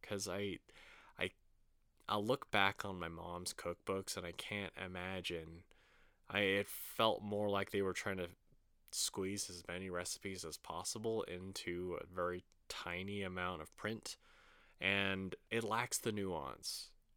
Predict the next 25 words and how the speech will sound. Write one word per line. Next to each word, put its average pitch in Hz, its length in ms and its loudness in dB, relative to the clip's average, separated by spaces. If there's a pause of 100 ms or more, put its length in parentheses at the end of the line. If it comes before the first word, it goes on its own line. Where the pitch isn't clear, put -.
(120)
It 110 100 4
makes 107 380 4
it 113 100 2
so 107 220 2
that 98 160 2
it 92 100 -4
becomes 98 480 -2
a 82 140 0
huge 123 640 2
trial 98 380 0
and 90 100 -4
error 82 180 -2
process. 80 520 -8
And 117 140 2
it 156 80 0
already 147 520 4
is, 104 580 4
but 92 260 2 (640)
when 117 220 8
you 120 100 4
have 113 340 4
all 98 200 2
those 101 220 2
extra 92 320 0
resources, 110 880 0